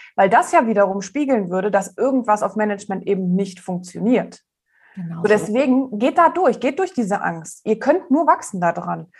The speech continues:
Speaker 1: Klar, dann kommt vielleicht, und, und wenn's fünfundneunzig Prozent Unzufriedenheit ist, ja, dann habt ihr eine Riesenchance da. Dann
Speaker 2: Ja.
Speaker 1: habt ihr ein Potenzial.
Speaker 2: Und weißt du, was der Bodo Jansen, um darauf noch mal kurz zurückzukommen, gemacht hat? Der hat das Feedback veröffentlicht.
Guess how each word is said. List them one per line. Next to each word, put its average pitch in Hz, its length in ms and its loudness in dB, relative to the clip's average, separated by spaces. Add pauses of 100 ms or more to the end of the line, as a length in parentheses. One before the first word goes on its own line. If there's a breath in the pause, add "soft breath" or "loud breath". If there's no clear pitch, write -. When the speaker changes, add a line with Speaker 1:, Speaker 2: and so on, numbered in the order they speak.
(240 soft breath)
Speaker 1:
Klar, 349 280 6
dann 233 140 2
kommt 349 240 0
vielleicht, 214 380 0
und, 233 120 0
und 247 180 0
wenn's 370 200 2
fünfundneunzig 349 640 -2
Prozent 294 400 -2
Unzufriedenheit 190 640 -6
ist, - 180 -10
ja, 294 120 -2
dann 220 180 -4
habt - 160 -8
ihr 208 60 -2
eine 185 100 -2
Riesenchance 220 580 0
da. 160 220 0 (120)
Dann 190 220 2
Speaker 2:
Ja. 220 60 2
Speaker 1:
habt - 260 0
ihr 262 100 6
ein 262 180 2
Potenzial. 269 640 -2 (360)
Speaker 2:
Und 208 120 0
weißt 226 180 0
du, 220 80 -6
was 208 160 0
der 208 120 -2
Bodo 196 260 0
Jansen, 190 500 -2
um 185 120 -2
darauf 190 280 0
noch 190 100 -4
mal 175 140 -4
kurz 185 240 -10
zurückzukommen, 190 640 -6
gemacht 180 340 -4
hat? 220 160 -6
Der 180 100 -2
hat 175 140 -6
das 170 80 -12
Feedback 185 400 -10
veröffentlicht. - 640 -8